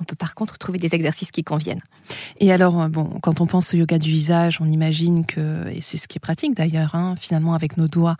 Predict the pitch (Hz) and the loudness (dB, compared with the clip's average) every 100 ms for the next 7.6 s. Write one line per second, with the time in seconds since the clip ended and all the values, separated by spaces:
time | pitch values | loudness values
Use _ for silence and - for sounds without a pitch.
0 | - - _ 233 247 - 170 170 - 175 | -6 -20 _ 0 0 0 0 0 0 0
1 | 156 151 160 233 - - - - - 160 | 2 2 2 0 -4 -16 -18 -4 2 2
2 | 160 - 226 226 - 214 220 226 208 269 | 2 0 0 0 2 4 4 4 2 2
3 | 269 170 220 - 220 - - 254 - 208 | 2 2 0 -2 -4 -4 -4 -4 -2 -2
4 | - 190 180 185 170 170 165 175 175 - | 0 0 2 0 -2 0 0 0 -4 -8
5 | _ - - - - - - - 339 - | _ -20 -20 -20 -20 -20 -14 -4 -2 0
6 | 427 349 320 240 208 214 247 262 262 247 | 0 2 4 4 2 0 2 4 4 2
7 | 359 - - 269 262 269 | -2 -4 0 4 4 2